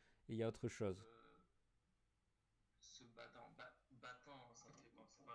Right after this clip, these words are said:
Speaker 2: l'utilisation de, de, de, de ce temps-là, ça me fait penser au fait que la, la, en fait, elle continue,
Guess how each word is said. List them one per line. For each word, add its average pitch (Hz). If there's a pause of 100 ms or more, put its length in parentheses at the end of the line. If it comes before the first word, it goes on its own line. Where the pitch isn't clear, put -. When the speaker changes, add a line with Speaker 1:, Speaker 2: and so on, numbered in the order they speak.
(100)
Speaker 2:
l'utilisation -
de, 202
de, 190
de, 185
de 104
ce -
temps-là, 113
ça -
me 104
fait 104
penser 107
au 107 (100)
fait 120 (120)
que 101
la, 101 (100)
la, 113 (400)
en -
fait, 143
elle 117
continue, 131